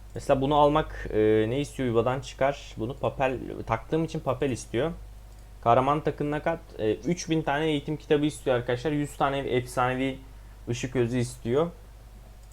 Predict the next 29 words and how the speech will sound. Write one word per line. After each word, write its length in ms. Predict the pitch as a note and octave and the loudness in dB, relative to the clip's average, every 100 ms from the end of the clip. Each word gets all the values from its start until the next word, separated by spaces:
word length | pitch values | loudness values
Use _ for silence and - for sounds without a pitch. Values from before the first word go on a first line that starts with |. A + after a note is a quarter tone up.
| - - | -18 -10
E, 200 | G#2 A2+ | -6 -2
bu 80 | G#2+ | 0
da 80 | D3+ | 2
mı 100 | B2 | 2
acaba 360 | G#2+ G#2 G2+ | 4 4 4
üç 240 | G2+ - - | 4 -2 -6
bin 80 | |
ister? 360 | G2 - - F2+ - | -6 -8 -10 -10 -8
Bilmiyorum 440 | B2+ A#2+ G#2+ C#3+ C3+ | -6 -2 -2 -2 -2
da. 140 | F#2 - - - | -2 -4 -14 -12
Muhtemelen 500 | C3+ D3 A2+ C3+ C3 | -6 -4 -2 -2 0
öyle 220 | A#2+ A2+ | 2 0
bir 60 | |
şeydir. 360 | A#2 B2 A2 D3 - - - - | -2 -4 -2 -4 -10 -18 -18 -8
E, 180 | G2 A2 | -2 2
buradan 340 | E3 D3+ D#3 F#3 - - | 4 4 4 2 -6 -2
eğer 260 | A#2+ C#3 D3 - | 4 4 2 -2
eğitim 280 | - B2+ C#3+ | -2 0 -2
kitabı 260 | B2+ C#3+ C3 | -2 -2 -2
fazlalığınız 680 | - B2 B2 C3 C3+ C3+ C#3 | 2 2 4 2 0 0 4
varsa 400 | C3+ B2 A2+ B2+ - - - | 4 4 -2 -2 -10 -20 -4
bunu 140 | B2 C3+ | 2 6
alabilirsiniz. 840 | B2 B2 C#3 C#3 - B2 C3 - - - - - | 6 6 2 -2 -2 -4 -4 -12 -20 -20 -12 0
Ve 200 | C3+ D3+ | 2 4
arkasına 540 | B2+ B2 C3 B2 D3+ | 4 4 2 0 -2
koyduğumuz 480 | C#3+ C3+ C3+ C#3+ C#3+ | 0 0 0 -2 -2
karakterler 720 | C#3+ C3+ C#3 D3 C#3+ C3+ A#2 | 2 2 2 2 4 4 4
de 60 | A#2 | 4
yine 340 | B2+ B2 B2 | 2 2 0